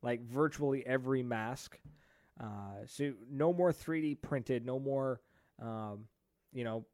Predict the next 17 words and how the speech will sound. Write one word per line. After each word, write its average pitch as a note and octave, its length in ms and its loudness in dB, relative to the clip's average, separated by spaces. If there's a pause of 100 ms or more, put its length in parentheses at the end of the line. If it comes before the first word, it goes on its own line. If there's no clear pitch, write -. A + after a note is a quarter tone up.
(100)
three C#3+ 200 2
D C3 80 2
printed B2 320 -2
parts C3 260 0
that C3 140 0
can B2+ 100 -4 (100)
break. A#2 340 -2 (140)
Don't C3+ 160 0
get C3 100 2
me C3+ 60 0
wrong, B2+ 280 4
three C3 240 0
D B2 80 2
printing B2 240 0
is A2+ 120 -2
great, A#2 440 -4 (440)
but A#2 240 2